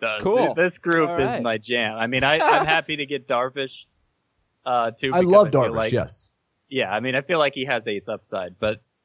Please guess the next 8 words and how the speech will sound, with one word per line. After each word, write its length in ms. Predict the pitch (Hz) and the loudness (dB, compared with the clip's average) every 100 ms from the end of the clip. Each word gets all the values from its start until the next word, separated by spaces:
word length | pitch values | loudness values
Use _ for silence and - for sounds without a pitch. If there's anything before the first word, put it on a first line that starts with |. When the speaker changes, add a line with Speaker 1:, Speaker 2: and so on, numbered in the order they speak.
| _ _ _ _ _ | _ _ _ _ _
Speaker 1:
um, 440 | 120 120 113 110 104 _ _ | 0 2 2 -2 -12 _ _
Cole 240 | 185 233 | 2 4
Hamels, 640 | 196 180 165 117 92 - - _ _ _ _ _ _ | 4 0 -2 -8 -12 -20 -20 _ _ _ _ _ _
like, 220 | 147 156 | -10 -10
it 80 | 220 | -10
was 140 | 202 | -10
totally 380 | - 240 202 170 | -4 -4 -2 -6
predictable 800 | - 131 147 147 123 98 85 | -6 -4 -2 -2 -8 -8 -12